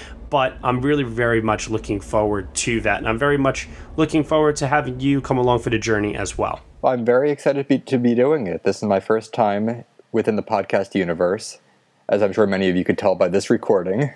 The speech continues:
Speaker 2: But I'm very excited to talk about the Oscars and the upcoming season. This is my favorite time of the year, the award season. So I'm looking forward to seeing what's at the festivals and these upcoming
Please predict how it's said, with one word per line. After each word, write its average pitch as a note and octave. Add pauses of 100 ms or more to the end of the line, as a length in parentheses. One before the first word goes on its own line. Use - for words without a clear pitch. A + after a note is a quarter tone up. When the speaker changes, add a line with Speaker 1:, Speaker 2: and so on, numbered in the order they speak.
(260)
Speaker 2:
But G2 (600)
I'm A#2+
very A#2+
excited A#2+
to -
talk A2+
about A2+
the -
Oscars G2
and G2
the -
upcoming G2
season. F2+
This F2+
is -
my F2+
favorite G#2
time F#2+
of F2+
the F2
year, E2+ (400)
the G2
award E2+
season. F2 (480)
So -
I'm A2
looking G#2+
forward G2+
to F#2+
seeing F#2+
what's F#2+
at F2+
the -
festivals A#2+
and F#2+
these E2+
upcoming F#2+